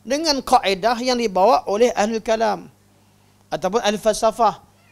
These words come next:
yang pada asalnya memang memusuhi ulama-ulama hadis. Sebab tu usul bertentangan.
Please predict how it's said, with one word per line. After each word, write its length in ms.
yang 160
pada 320
asalnya 560
memang 720
memusuhi 640
ulama-ulama 880
hadis. 560
Sebab 160
tu 80
usul 320
bertentangan. 840